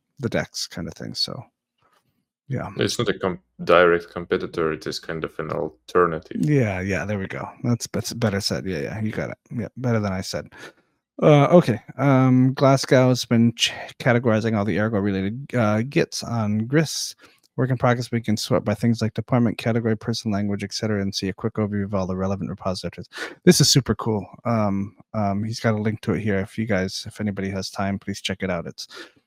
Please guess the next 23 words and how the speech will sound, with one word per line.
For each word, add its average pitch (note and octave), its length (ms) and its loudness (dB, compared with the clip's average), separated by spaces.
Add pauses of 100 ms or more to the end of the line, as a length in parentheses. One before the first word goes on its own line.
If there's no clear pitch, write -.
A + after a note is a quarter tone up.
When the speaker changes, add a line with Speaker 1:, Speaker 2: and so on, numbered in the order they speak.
(140)
Speaker 1:
it A#2 140 0
even A2 220 0
has, G2+ 380 0
um, F2+ 420 -6 (500)
people's A#2+ 280 0
names D3 280 6
in A#2 120 4
it - 100 0 (140)
with A2+ 180 0
what A2 200 -2
they're A2+ 200 2
supposed - 420 -6
to A#2+ 40 -6
be A#2+ 100 -2
doing D3 280 2
and C#3 80 2
what C3+ 120 -2
they're C3 120 0
working C3+ 320 -2
on. F#2+ 240 -4 (260)
Um, A#2 400 -2 (680)
and B2 280 4
that D3+ 600 4